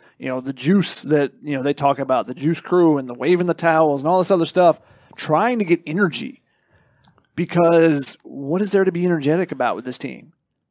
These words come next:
You got a lot of individual guys trying to put tape out there, but who's really trying to play and, like, represent U S C? I,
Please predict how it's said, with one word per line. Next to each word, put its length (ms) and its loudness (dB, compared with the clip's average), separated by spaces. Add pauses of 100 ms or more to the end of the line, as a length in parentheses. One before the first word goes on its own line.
(580)
You 140 -10
got 140 2
a 40 0
lot 220 4
of 60 6
individual 520 4
guys 300 4
trying 160 0
to 40 -8
put 220 -2
tape 240 0
out 200 2
there, 380 0 (760)
but 160 -4
who's 260 2
really 160 6
trying 320 2
to 80 -2
play 440 4
and, 140 -6
like, 260 -4 (120)
represent 640 -2
U 200 4
S 140 2
C? 380 -4
I, 160 -10